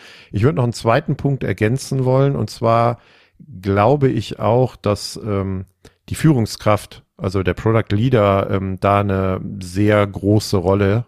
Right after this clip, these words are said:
hat, weil ich sollte auch mit meinem,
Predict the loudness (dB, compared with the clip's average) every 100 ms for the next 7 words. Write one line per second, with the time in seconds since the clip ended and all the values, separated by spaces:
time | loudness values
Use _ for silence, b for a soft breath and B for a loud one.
0 | _ -2 -2 -4 -20 b b b b b
1 | -4 -4 0 2 4 4 2 2 0 -4
2 | -4 -2 0 0 -2 -2 -4